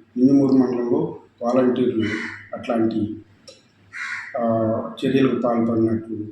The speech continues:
ఇంతవరకు తెలియరాలేదు. ఒకవేళ ఎవరన్నా వాలంటీరు ఈ విధంగా ఎన్నికల ప్రవర్తన నియమావళికి వ్యతిరేకంగా రాజకీయ పార్టీలతో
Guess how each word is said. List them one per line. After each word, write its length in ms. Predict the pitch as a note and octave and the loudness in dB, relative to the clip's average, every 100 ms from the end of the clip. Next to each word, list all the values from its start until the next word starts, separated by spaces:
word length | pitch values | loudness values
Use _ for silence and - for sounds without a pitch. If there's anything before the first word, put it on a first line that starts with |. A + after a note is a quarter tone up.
| - - - A#2 | -16 -20 -14 -6
ఇంతవరకు 560 | A#2 A#2+ A#2 C#3 C#3 - - - - A2+ | -4 -2 -2 -4 -8 -8 -12 -10 -8 -4
తెలియరాలేదు. 520 | A#2 A2 E2 - - - _ _ _ _ _ - _ - A2+ | -2 -2 -4 -10 -14 -20 _ _ _ _ _ -20 _ -16 -2
ఒకవేళ 560 | D3+ D3 C3+ B2 - - - - B2 | 2 6 6 4 0 -8 -14 -12 -2
ఎవరన్నా 400 | C3 D3 D3+ C#3 | 4 8 8 8
వాలంటీరు 720 | B2+ A#2+ A#2 A2+ G2+ - - _ _ _ _ | 6 4 2 2 0 -6 -10 _ _ _ _
ఈ 120 | C3 C3+ | 4 4
విధంగా 640 | C3 C3+ A#2+ G#2+ - - - - _ _ _ - | 6 6 4 2 -2 -10 -16 -20 _ _ _ 2
ఎన్నికల 560 | C3 C3+ C#3+ C3 - - - - _ _ _ _ _ - | 4 6 4 4 2 -2 -10 -18 _ _ _ _ _ -2
ప్రవర్తన 520 | B2+ C3 - C3 B2+ | 2 2 4 4 4
నియమావళికి 1000 | B2+ A#2+ A#2 A#2 A#2 A#2 A2+ A2+ A2 - - _ | 4 4 2 2 2 2 0 0 -2 -4 -16 _
వ్యతిరేకంగా 840 | A#2 A#2 D3 C3+ B2+ G#2 F#2+ F2 - - _ - | -4 0 2 2 2 -2 -4 -8 -14 -20 _ -2
రాజకీయ 500 | B2 C3 - C3 - | 2 2 2 2 2
పార్టీలతో 680 | A#2+ A2 B2 A2+ A2+ A2 | 0 0 0 0 0 -2